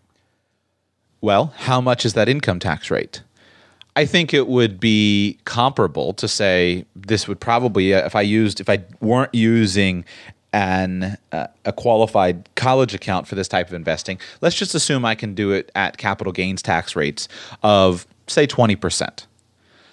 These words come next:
Uh, current highest capital gains tax rate, twenty percent, uh, ignoring the three point eight percent, uh, Obamacare tax. So let's just say twenty percent.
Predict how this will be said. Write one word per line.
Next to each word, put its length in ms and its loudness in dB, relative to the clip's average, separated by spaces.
Uh, 240 -2
current 360 0
highest 400 0
capital 260 -2
gains 240 -6
tax 240 -4
rate, 160 -4
twenty 240 -4
percent, 520 -4
uh, 140 -6
ignoring 460 0
the 60 0
three 200 2
point 260 0
eight 100 2
percent, 460 -4
uh, 140 -6
Obamacare 560 0
tax. 320 -6
So 120 -6
let's 140 2
just 140 0
say 80 0
twenty 300 -4
percent. 340 -8